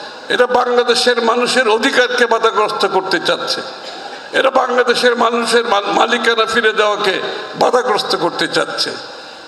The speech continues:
আপনারা দেখতেন দৈনন্দিন যে ঘটনাগুলো ঘটছে, দেশে একটা অ্যানার্কি সৃষ্টি করার একটা প্রক্রিয়া চলছে।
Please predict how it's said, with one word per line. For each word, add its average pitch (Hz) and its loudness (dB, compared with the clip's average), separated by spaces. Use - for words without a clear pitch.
আপনারা 185 -2
দেখতেন 220 2
দৈনন্দিন 190 0
যে 175 -2
ঘটনাগুলো 170 0
ঘটছে, 151 -4
দেশে 190 2
একটা 226 0
অ্যানার্কি 254 2
সৃষ্টি - 0
করার 220 2
একটা 190 -2
প্রক্রিয়া 190 0
চলছে। 139 -4